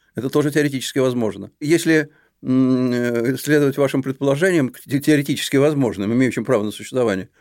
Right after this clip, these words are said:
предполагать можно всё. Но т-, тогда, понимаете, мы, перейдя к нашим реалиям, мы тоже можем предположить всё, что угодно.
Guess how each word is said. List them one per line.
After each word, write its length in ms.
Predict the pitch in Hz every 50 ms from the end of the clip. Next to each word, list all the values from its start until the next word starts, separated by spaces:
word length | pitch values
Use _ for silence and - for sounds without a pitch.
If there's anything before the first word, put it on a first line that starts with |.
| _ - 131 131
предполагать 480 | 127 123 - 131 127 131 139 143 131
можно 240 | - 131 131 135 143
всё. 400 | 139 - - - 110 101 92 - _ _ _
Но 380 | - 120 131 127 127 120 110 - _ _ _ _ _
т-, 160 | 131 127 120
тогда, 280 | - 135 120 110 139
понимаете, 520 | 135 - 131 127 139 147 143 139 - 127 117
мы, 280 | 123 123 123 117 107 - _ _ _
перейдя 280 | 127 123 123 127 127
к 80 | - 135
нашим 280 | 123 117 - - 131
реалиям, 300 | 127 131 131 131 131 135 127
мы 80 | 135
тоже 200 | 139 156 160 160
можем 240 | 147 139 123 117 107
предположить 380 | 127 113 - 117 113 110 107 -
всё, 120 | - 107
что 120 | - - 113
угодно. 400 | 110 104 104 95 98 104 104